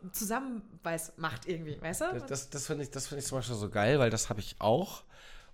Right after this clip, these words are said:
Speaker 2: Und ich glaube, dass es, dass eher eine Seltenheit ist.
Speaker 1: Ja.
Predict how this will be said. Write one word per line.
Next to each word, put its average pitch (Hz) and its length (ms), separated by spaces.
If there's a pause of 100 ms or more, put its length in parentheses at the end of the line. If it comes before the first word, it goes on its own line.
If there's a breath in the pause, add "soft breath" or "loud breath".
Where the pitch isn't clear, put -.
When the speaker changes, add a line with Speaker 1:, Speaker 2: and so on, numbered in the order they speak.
Speaker 2:
Und 120 400
ich - 180
glaube, 113 260
dass 107 180
es, 104 140
dass 113 200
eher 110 160
eine 110 220
Seltenheit 131 720
ist. - 360
Speaker 1:
Ja. 165 220